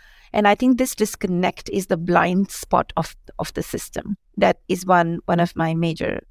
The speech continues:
I guess, messages. And the other challenge is, uh, you ask-, you were asking about the challenges, which pillars are the challenges, but I think the challenge is more in the continuity or the robustness and the longevity of the system per se.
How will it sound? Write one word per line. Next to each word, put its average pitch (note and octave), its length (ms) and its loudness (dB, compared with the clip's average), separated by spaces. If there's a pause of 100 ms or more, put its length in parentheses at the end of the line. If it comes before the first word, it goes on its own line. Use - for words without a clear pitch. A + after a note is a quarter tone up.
I - 120 0
guess, - 240 -6
messages. - 640 -6 (680)
And A3+ 140 6
the C4 120 6
other D4 340 4 (260)
challenge F#3+ 480 2
is, E3+ 400 -4
uh, F3+ 60 2
you F#3 260 0
ask-, F3+ 260 0
you G3+ 120 2
were F#3 100 4
asking F3+ 280 0
about F3+ 160 0
the F3 60 -4
challenges, F3+ 640 0
which - 360 -2
pillars A3 340 2
are - 140 0
the E3+ 80 -2
challenges, D#3+ 580 -2
but G#3 140 0
I A3+ 100 6
think C#4 180 0
the D#4+ 60 0
challenge G3+ 400 2
is G3 220 -4
more F#3+ 180 6
in G3+ 120 4
the G3+ 100 -2 (120)
continuity F#3+ 800 0
or F3 200 4
the E3 180 0
robustness E3+ 720 -2 (420)
and F#3+ 140 0
the F3+ 100 0
longevity F3+ 600 2
of - 180 -2
the E3 100 -6
system - 460 -6
per - 160 -4
se. - 460 -4